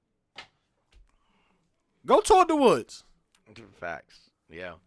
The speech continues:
Speaker 2: It's a, um,
Speaker 1: That shit fucked me up when I s-, like, I look at the Wire differently now. Like, politics is crazy, bro.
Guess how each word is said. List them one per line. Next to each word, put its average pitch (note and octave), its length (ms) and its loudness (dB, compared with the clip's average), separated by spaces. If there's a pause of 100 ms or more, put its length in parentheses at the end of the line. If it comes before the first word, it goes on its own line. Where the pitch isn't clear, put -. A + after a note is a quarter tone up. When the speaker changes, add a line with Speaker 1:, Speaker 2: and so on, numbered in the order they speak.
(140)
Speaker 2:
It's C#3 180 -20
a, D3+ 160 -20
um, D3+ 240 -20
Speaker 1:
That D#3 80 -16
shit C3+ 180 -14
fucked C#3 240 -16
me C#3 160 -16
up G#3 240 -8
when C#3+ 80 -18
I D3 60 -12
s-, - 180 -16
like, C#3 180 -10
I D#3+ 100 -6
look F#3+ 240 -10
at E3 80 -18
the E3 80 -16
Wire E3+ 360 -6
differently D#3+ 560 -12
now. C3 220 -12
Like, A#2 220 -16
politics D#3+ 580 -12
is B2+ 100 -20
crazy, F#3 420 -10
bro. C#3+ 320 -10